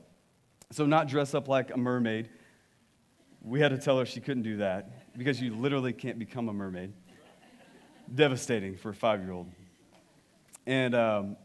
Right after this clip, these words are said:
but we had to talk about, like, what do you wanna be when you grow up? And, and she can dress up that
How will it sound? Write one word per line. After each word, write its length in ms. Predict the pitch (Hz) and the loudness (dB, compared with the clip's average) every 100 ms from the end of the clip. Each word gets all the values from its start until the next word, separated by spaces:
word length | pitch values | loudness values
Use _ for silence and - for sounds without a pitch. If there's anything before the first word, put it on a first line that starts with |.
| - | -6
but 80 | 143 | 2
we 100 | 156 | 6
had 120 | 160 | 6
to 80 | 151 | 4
talk 300 | 147 180 214 | 4 4 4
about, 260 | 135 120 117 | 2 4 4
like, 140 | 113 | 2
what 120 | 139 | 0
do 60 | 156 | 0
you 60 | |
wanna 200 | 156 156 | 2 2
be 200 | 147 156 | 0 -2
when 140 | 196 139 | 0 -2
you 60 | |
grow 260 | 98 98 90 | -2 -6 -6
up? 120 | 90 | -6
And, 180 | 101 90 - - - | -8 -10 -12 -20 -14
and 80 | 113 | -8
she 100 | 131 | -4
can 100 | 123 | -2
dress 320 | 123 143 160 | 2 2 2
up 180 | 165 117 | 0 0
that 420 | 92 80 - | -2 -4 -12